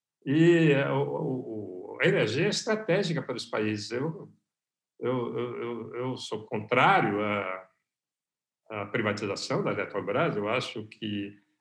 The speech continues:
é entregar na mão do setor privado complicado, como é o nosso, porque o setor privado no Brasil não é tão diferente do setor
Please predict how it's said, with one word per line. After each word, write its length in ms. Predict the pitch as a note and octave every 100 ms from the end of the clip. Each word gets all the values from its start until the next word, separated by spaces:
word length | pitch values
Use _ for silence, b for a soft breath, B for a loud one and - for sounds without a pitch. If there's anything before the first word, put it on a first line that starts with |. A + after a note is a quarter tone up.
| -
é 100 | G2+
entregar 680 | A2 G#2+ G#2+ G2+ G#2+ A2+ A2+
na 140 | A2
mão 180 | G#2+ A2
do 80 | A#2
setor 420 | - B2 - A#2
privado 540 | G2+ F2+ G#2 G2+ F2+ - _ _ _ _ _
complicado, 720 | - C3 C3+ G#2+ G2+ A#2+ - -
como 140 | G2
é 40 | F#2
o 60 |
nosso, 480 | F2+ F#2 C3 D#3+ -
porque 140 | -
o 40 | A#2+
setor 320 | - - E3+
privado 380 | D3 G#2 G#2+ G#2+
no 100 | G#2
Brasil 360 | G2+ F2+ G#2
não 260 | C#3+ C3 C3
é 140 | C#3+
tão 200 | A#3+ C#3+
diferente 520 | A#2 G#2 G#2 G2+ G2+ -
do 80 |
setor 320 | - G#2 -